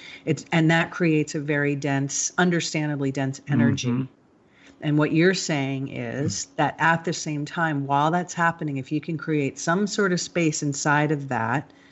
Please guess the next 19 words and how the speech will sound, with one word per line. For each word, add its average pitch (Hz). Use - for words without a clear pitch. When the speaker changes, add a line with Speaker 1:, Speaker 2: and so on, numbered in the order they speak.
Speaker 1:
to 175
find 156
the 151
one 165
little 185
thing 160
that 147
feels 143
good 135
that 120
day, 127
whether 139
it's 104
the 98
Speaker 2:
Right. -
Speaker 1:
bird 160
that's 160
chirping 165
outside 147